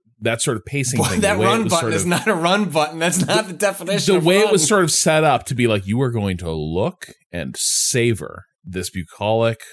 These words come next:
Speaker 1: haunted English countryside."
Speaker 2: That game was as though you were playing Myst, but in real
Speaker 1: Mm.
Speaker 2: time. Like, I'm still just clicking forward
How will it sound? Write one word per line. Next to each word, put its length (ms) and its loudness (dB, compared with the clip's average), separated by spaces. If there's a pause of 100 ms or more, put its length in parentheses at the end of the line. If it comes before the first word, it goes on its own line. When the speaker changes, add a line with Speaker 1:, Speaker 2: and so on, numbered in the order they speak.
(120)
Speaker 1:
haunted 400 -2
English 340 -2
countryside." 540 -6
Speaker 2:
That 140 -2
game 180 0
was 160 -2
as 160 -4
though 120 2
you 120 2
were 80 0
playing 440 -4
Myst, 380 -8
but 140 -8
in 180 -6
real 200 -6
Speaker 1:
Mm. 120 -12
Speaker 2:
time. 360 -10
Like, 280 -6
I'm 160 -2
still 360 0
just 380 -4
clicking 540 -4
forward 680 -6